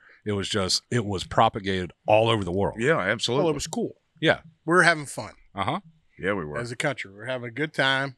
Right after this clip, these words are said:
Speaker 3: We were making
Speaker 2: Yeah.
Speaker 3: good movies.
Speaker 2: We were fighting communism.
Speaker 3: Cool clothes.
Speaker 2: Yeah, man.
Speaker 3: We
Speaker 2: I
Speaker 3: were,
Speaker 2: had
Speaker 3: we
Speaker 2: some
Speaker 3: were, we were,
Speaker 2: parachute
Speaker 3: we were,
Speaker 2: pants
Speaker 3: yeah.
Speaker 2: and a members only jacket.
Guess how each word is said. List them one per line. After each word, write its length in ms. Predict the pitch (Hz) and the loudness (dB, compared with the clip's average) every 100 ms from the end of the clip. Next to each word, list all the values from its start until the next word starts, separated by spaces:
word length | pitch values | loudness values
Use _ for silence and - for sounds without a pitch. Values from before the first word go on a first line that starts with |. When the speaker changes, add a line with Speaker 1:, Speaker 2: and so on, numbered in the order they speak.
| - | -12
Speaker 3:
We 80 | 113 | -10
were 60 | |
making 260 | 120 127 101 | -6 -4 4
Speaker 2:
Yeah. 240 | 120 151 | 6 6
Speaker 3:
good 60 | 127 | 4
movies. 460 | 123 127 120 - - _ _ _ _ _ - | -2 -8 -10 -14 -20 _ _ _ _ _ -2
Speaker 2:
We 100 | 110 | 0
were 160 | 110 101 | 2 2
fighting 360 | 120 127 131 131 | 4 4 2 2
communism. 480 | 123 113 110 107 110 | 2 2 -2 -4 -2
Speaker 3:
Cool 140 | 156 | -4
clothes. 640 | - 135 135 135 135 - - _ _ _ _ _ _ _ _ - _ - | -4 -6 -6 -6 -8 -14 -20 _ _ _ _ _ _ _ _ -20 _ 0
Speaker 2:
Yeah, 220 | 107 143 | 2 4
man. 260 | 107 113 120 | 2 -2 -2
Speaker 3:
We 80 | |
Speaker 2:
I 40 | 110 | 0
Speaker 3:
were, 40 | |
Speaker 2:
had 140 | 143 127 | 2 2
Speaker 3:
we 40 | 127 | 0
Speaker 2:
some 80 | |
Speaker 3:
were, 40 | 127 | 2
we 40 | |
were, 60 | 110 | 4
Speaker 2:
parachute 340 | 107 95 95 | 4 0 -2
Speaker 3:
we 60 | 87 | 0
were, 60 | 87 | 0
Speaker 2:
pants 220 | 98 - | 0 -2
Speaker 3:
yeah. 40 | 87 | -4
Speaker 2:
and 60 | |
a 20 | |
members 380 | 95 98 92 82 | -4 -2 -4 -6
only 260 | 90 95 82 | -8 -10 -8
jacket. 300 | 87 98 | -6 -6